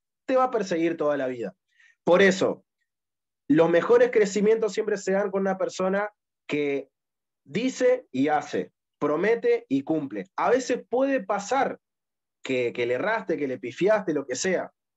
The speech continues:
pero por lo menos tiene que estar la voluntad de haberlo hecho. Cuando no le prestaste atención o no le diste importancia, la mente te lo devuelve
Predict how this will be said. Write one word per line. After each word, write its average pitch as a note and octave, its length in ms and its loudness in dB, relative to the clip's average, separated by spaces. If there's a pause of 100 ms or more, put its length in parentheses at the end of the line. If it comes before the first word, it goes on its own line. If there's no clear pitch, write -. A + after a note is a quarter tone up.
(320)
pero D3 240 -4
por D#3+ 140 -2
lo D#3+ 80 -2
menos A3 260 0
tiene A3+ 220 0
que G#3 80 -2
estar G3 200 -4
la G#3 120 0
voluntad F3 520 0
de G3 100 2
haberlo D#3 380 0
hecho. D#3+ 380 -4 (560)
Cuando C3 480 -2
no C#3+ 320 2
le G#3+ 120 0
prestaste G3+ 320 -4
atención G#3 600 0
o D3+ 140 -2
no E3+ 80 0
le F#3+ 100 0
diste G3 200 -2
importancia, A3+ 840 -2 (380)
la D3+ 160 0
mente F#3+ 280 -2
te F#3 140 -4
lo F3+ 120 0
devuelve G#3 580 0